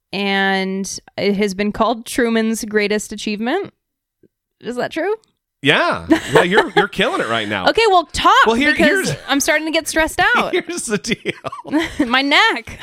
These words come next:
Speaker 2: My, my neck.
Speaker 1: <laughs>
Speaker 2: So, so after the Soviet Union fell,
Speaker 1: Mm-hmm.
Speaker 2: it actually, instead of just going away because there was no longer a military threat from the Soviet Union,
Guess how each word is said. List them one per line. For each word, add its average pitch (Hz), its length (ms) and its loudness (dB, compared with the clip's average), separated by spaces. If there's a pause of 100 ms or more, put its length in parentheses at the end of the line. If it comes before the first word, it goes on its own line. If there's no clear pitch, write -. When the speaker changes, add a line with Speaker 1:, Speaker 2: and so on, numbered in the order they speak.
Speaker 2:
My, 156 380 -2
my 185 180 2
neck. - 1300 -2
Speaker 1:
<laughs> - 60 -20 (640)
Speaker 2:
So, 247 420 2 (380)
so 226 380 0 (320)
after 277 400 0
the 233 140 -2
Soviet 190 400 2
Union 160 380 0
fell, 92 560 -6
Speaker 1:
Mm-hmm. 185 300 -4
Speaker 2:
it 185 80 2
actually, 180 680 -2 (420)
instead 247 460 0
of 214 100 -8
just 143 280 -6
going 170 300 0
away 156 320 0
because 139 320 -4
there 147 100 2
was 170 280 0
no 185 120 0
longer 170 360 0
a 139 40 0
military 147 460 0
threat 190 500 -6
from 294 360 0
the 202 100 -4
Soviet 117 420 -4
Union, 101 380 -8